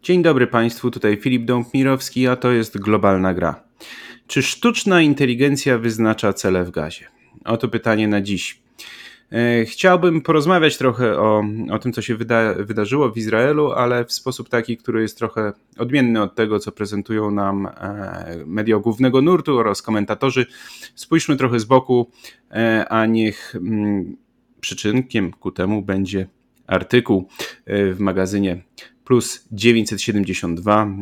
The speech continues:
e, izraelskim, o którym właśnie dzisiaj opowiem. Zapraszam.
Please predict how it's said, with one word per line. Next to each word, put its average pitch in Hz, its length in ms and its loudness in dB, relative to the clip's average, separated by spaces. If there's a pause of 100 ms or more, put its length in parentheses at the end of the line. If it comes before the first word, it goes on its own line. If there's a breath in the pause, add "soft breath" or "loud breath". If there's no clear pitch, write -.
(160)
e, 87 260 0
izraelskim, 92 800 -2
o 80 400 -6
którym 107 560 -4
właśnie 95 360 -6
dzisiaj 82 340 -10 (340)
opowiem. 117 440 2 (400 loud breath)
Zapraszam. 139 480 4